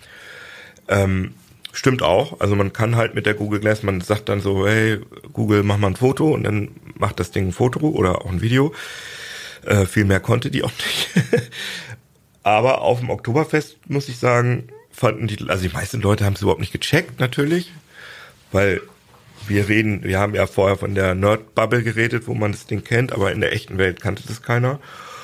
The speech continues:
Und die Leute, die es erkannt haben, haben mal gesagt, oh cool, ist das eine Google Glass, kann ich die auch mal ausprobieren? Also hat mich jetzt niemand weggescheucht oder so.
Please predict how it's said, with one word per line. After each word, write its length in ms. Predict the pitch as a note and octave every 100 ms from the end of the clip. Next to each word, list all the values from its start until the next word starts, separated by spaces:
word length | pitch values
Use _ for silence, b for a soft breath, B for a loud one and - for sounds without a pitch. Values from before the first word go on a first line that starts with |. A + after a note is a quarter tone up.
| -
Und 140 | G2+
die 60 | G#2+
Leute, 300 | A2+ A2+ A#2+
die 60 |
es 100 | A2
erkannt 380 | F2+ F2 G2+ G#2+
haben, 220 | A2 A2
haben 160 | G#2+ G#2+
mal 120 | G#2+
gesagt, 200 | G#2+ A2
oh 240 | G3 C4 -
cool, 180 | - C4+
ist 140 | F#3+
das 80 | D3+
eine 100 | D3
Google 280 | D3 C#3+ C3+
Glass, 240 | C3 C3+
kann 120 | - C#3
ich 120 | B2
die 80 | B2
auch 120 | C3+
mal 100 | C3+
ausprobieren? 520 | C#3 B2 A#2+ A#2+ A2 B B B B
Also 180 | G#2+ G#2+
hat 180 | A#2 B2
mich 120 | A#2
jetzt 200 | A2+ -
niemand 360 | G#2+ G#2 F#2+ - B B B
weggescheucht 720 | G2 - - - D2+ D2+ -
oder 180 | - A#1+
so. 280 | - D2 D#2